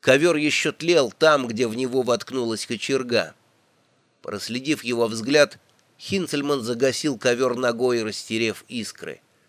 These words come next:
Перед мысленным взором Тени непрошенно возникли дети, сотни детей — и все они смотрели на него пустыми глазами, и вокруг их лиц медленно плавали водорослями волосы.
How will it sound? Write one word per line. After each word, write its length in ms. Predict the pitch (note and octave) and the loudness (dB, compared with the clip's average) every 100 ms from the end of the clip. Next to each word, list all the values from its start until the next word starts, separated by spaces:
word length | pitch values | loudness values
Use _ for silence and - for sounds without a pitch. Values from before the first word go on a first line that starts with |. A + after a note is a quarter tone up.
| _ _ _ _ _ _ | _ _ _ _ _ _
Перед 260 | - G2 G#2+ | -8 -6 -2
мысленным 580 | D#3 G#3 - F3+ F3 D#3 | 0 0 0 0 0 -2
взором 480 | B2+ D#3+ F#3 D3+ C3+ | 0 2 4 2 0
Тени 480 | E3+ E3+ D#3 C#3 C3+ _ _ | -2 -2 -2 -4 -8 _ _
непрошенно 760 | G#2+ A#2 C3+ F#3 - D3+ C#3 C3 | -4 -4 0 -2 -2 -4 -2 0
возникли 580 | C3 A#2 D#3 - C3+ | 0 0 -4 -4 -4
дети, 540 | C3+ A#2 A#2+ F#2+ - - _ _ _ _ _ | -2 0 -2 -2 -8 -20 _ _ _ _ _
сотни 520 | - E3+ E3 G#2+ G2+ | -4 -2 -2 -4 -8
детей — 560 | F#2+ F#2+ - F2 A1 _ _ _ _ - - | -8 -8 -6 -8 -8 _ _ _ _ -20 -6
и 120 | B2+ | -4
все 280 | D#3 - F#3 | -2 4 4
они 180 | D#3 D3 | 4 0
смотрели 580 | - C#3+ C3+ D3 C#3+ C3 | 0 0 0 0 0 0
на 120 | B2 | -2
него 260 | A#2+ A#2+ | -2 -2
пустыми 520 | A#2 A#2+ - - C3+ A2 | -4 -4 -8 -6 -6 -4
глазами, 720 | A2 A#2+ A2+ D3 D3 B2+ G#2+ _ _ _ _ _ | 0 0 2 4 4 2 -4 _ _ _ _ _
и 80 | A#2+ | -2
вокруг 420 | B2 B2+ D#3 - | 0 0 -4 -4
их 180 | B2 - | -8 -6
лиц 380 | C3+ C#3 - - _ _ | -6 -6 -10 -18 _ _
медленно 680 | - C3 F#3 C3+ C#3 C#3 C3+ | -8 0 0 0 -4 0 -2
плавали 540 | - A#2+ A#2+ A2+ A2+ | 0 4 4 4 0
водорослями 720 | G#2+ G2+ A2+ G#2+ G#2 - G#2 G#2+ | -2 -2 -2 -2 -4 -6 -4 -4
волосы. 600 | G2+ A2 F#2+ E2+ - | -2 -4 -4 -8 -14